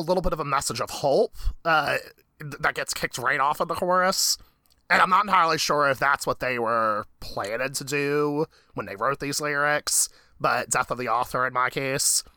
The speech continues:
But the lyric is, "So keep the blood in your head and keep your feet on the ground."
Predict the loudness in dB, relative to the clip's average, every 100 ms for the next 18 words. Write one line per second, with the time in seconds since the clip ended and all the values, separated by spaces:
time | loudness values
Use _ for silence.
0 | _ -2 0 2 2 4 2 0 0 0
1 | 0 0 0 0 -2 -4 -2 -2 0 0
2 | 0 -2 -2 -2 0 0 0 -4 -6 -6
3 | -10 -6 -4 -2 -2 -4 -6 -4 -4 -4
4 | -4 -2 -2